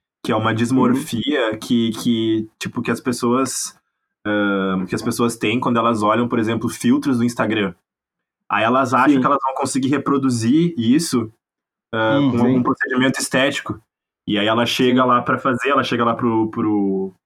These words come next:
Speaker 1: pro médico, né, e fala assim, "Ah, quero, sei lá, quero que meu nariz fique igual a, a, a esse aqui." Aí mostra uma foto do Instagram,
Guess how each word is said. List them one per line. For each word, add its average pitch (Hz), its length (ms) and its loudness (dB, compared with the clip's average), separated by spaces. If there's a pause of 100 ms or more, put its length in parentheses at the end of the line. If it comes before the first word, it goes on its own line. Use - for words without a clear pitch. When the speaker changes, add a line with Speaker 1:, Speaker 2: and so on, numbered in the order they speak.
Speaker 1:
pro 107 120 -2
médico, 110 500 -2
né, 113 240 -2
e - 20 -2
fala 127 220 -4
assim, 123 120 -6
"Ah, 175 140 0
quero, 113 240 -4 (480)
sei 131 120 -4
lá, 123 140 2
quero 120 240 0
que 123 80 -2
meu 127 120 2
nariz 127 360 2
fique 165 420 0 (320)
igual 131 520 2
a, 160 300 2 (580)
a, 123 60 -12 (320)
a 123 100 0
esse 127 180 -4
aqui." 135 320 0
Aí 104 120 0
mostra 113 280 -2
uma 123 160 0
foto 123 540 0
do 117 80 0
Instagram, 127 640 2